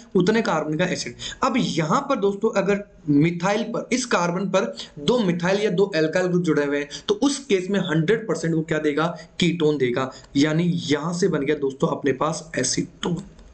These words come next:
क्या बन गया? एसीटोन या टू प्रोपेनॉन। Clear है दोस्तों? और यहाँ Bears रिएजेंट है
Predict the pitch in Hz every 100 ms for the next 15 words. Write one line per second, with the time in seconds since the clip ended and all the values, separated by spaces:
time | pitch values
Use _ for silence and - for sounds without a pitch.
0 | - - 160 165 165 165 185 185 - -
1 | - 151 143 - 220 - - - - 165
2 | 180 170 170 147 139 131 - 123 - -
3 | - 156 165 180 180 196 - - - 214
4 | 208 160 165 175 - 165 233 226 220 233
5 | 226